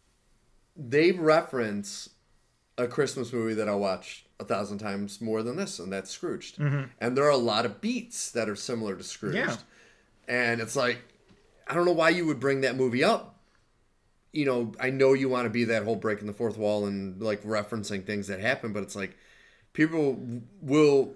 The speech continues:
Speaker 1: if they've not seen Scrooge, go watch it and then be like, "This is a much better movie. I'm gonna
Speaker 2: Yeah.
Speaker 1: watch this one every year instead of Spirited."
Speaker 2: Yeah, I just, I look at this and I say,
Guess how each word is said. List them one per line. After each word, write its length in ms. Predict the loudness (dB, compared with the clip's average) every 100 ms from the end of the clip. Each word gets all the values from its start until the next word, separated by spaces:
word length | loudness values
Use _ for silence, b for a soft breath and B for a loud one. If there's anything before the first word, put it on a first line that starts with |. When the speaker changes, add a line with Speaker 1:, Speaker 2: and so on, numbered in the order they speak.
| -6
Speaker 1:
if 220 | -6 0
they've 220 | 2 2 2
not 300 | 0 0 -2
seen 220 | -4 -4
Scrooge, 440 | -4 -4 -4 -4
go 120 | 0
watch 380 | 2 2 0 2
it 140 | 2 2
and 120 | -2
then 140 | -2
be 100 | 0
like, 240 | 0 -2 -8 _ -20
"This 200 | -18 -14
is 80 | -10
a 60 | -8
much 320 | -8 -10 -12
better 160 | -10 -6
movie. 240 | -4 -4
I'm 100 | -8
gonna 120 | -8
Speaker 2:
Yeah. 80 | -8
Speaker 1:
watch 120 | -8
this 180 | -10 -10
one 120 | -10
every 160 | -10 -8
year 140 | -8 -10
instead 300 | -8 -8 -8
of 100 | -10
Spirited." 460 | -14 -6 -4 -4 -10 -4
Speaker 2:
Yeah, 340 | 0 0 2
I 140 | 0 2
just, 280 | 0 0
I 40 | -2
look 260 | 0 0
at 120 | 0 0
this 220 | 0 0
and 80 | -4
I 80 |
say, 500 | -4 -2 0 0 -4